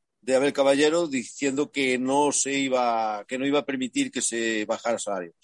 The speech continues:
Aquí no es, la verdad no esperamos mucho de, del alcalde, aunque bueno, eh, sea lo que sea, es el alcalde de Orense y tiene que, que mediar porque es una concesión de las suyas. Y después de lo que decíais antes de, de que pre-, puedan pretender, digamos, el Grupo Avanza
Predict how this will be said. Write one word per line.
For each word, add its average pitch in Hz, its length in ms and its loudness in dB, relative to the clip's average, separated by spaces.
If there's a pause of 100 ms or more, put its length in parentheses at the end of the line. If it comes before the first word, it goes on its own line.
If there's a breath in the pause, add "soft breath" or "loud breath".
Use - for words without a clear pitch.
(300 soft breath)
Aquí 160 540 6
no 151 180 6
es, - 180 2
la 127 100 6
verdad 143 220 6
no 151 100 6
esperamos 127 500 4
mucho 120 320 -2
de, 113 580 0
del 120 460 -4
alcalde, 175 400 4
aunque 135 260 2
bueno, 160 340 0
eh, 110 460 -4 (800)
sea - 220 0
lo 131 100 2
que 131 80 -4
sea, 170 200 2
es 123 80 -2
el 123 100 -2
alcalde 131 300 0
de 139 40 0
Orense 160 320 -2
y 165 160 0
tiene 135 320 -4
que, 127 180 -2
que 127 120 -4
mediar 139 220 2
porque 147 160 -6
es - 80 -4
una 131 120 0
concesión 127 500 -2
de 113 120 2
las 104 180 0
suyas. 87 220 -12 (280 loud breath)
Y 120 80 2
después 185 220 4
de 196 80 6
lo 190 100 6
que 170 120 6
decíais 160 400 6
antes 147 320 4
de, 131 380 6
de 120 160 -2
que 131 120 0
pre-, 143 300 -4 (100)
puedan 156 380 6
pretender, 131 500 2
digamos, 127 480 0 (520)
el 123 200 -2
Grupo 143 260 4
Avanza 135 560 4